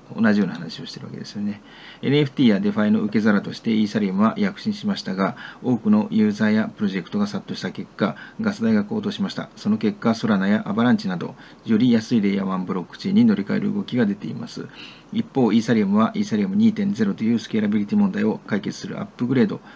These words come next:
で進捗があると期待されています。イーサリアムが巻き返すのか、その他のレイヤーワンが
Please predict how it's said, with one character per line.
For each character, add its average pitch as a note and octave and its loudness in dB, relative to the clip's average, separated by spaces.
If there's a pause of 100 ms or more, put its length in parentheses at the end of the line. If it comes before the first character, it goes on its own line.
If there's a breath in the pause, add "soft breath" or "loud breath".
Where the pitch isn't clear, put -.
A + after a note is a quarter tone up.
(220 loud breath)
で B2+ 0
進 A2 2
捗 G#2+ 0
が G#2+ -2
あ - -4
る F#2+ -2
と A2 0
期 - -8
待 F#2 -4
さ F#2 -6
れ E2+ -6
て - -8
い - -4
ま F2 -6
す。 - -12 (320 loud breath)
イ A2 -2
ー - 0
サ G#2+ -2
リ F#2+ 0
ア - -6
ム G2 -6
が A2 2
巻 G2+ -2
き - -20
返 C3 0
す C3 -4
の G2+ 2
か、 - -10
そ - -4
の G#2 2
他 G#2 -2
の B2 2
レ A#2 2
イ A#2 4
ヤ A#2 4
ー - 2
ワ A#2 4
ン G#2+ 4
が A#2 2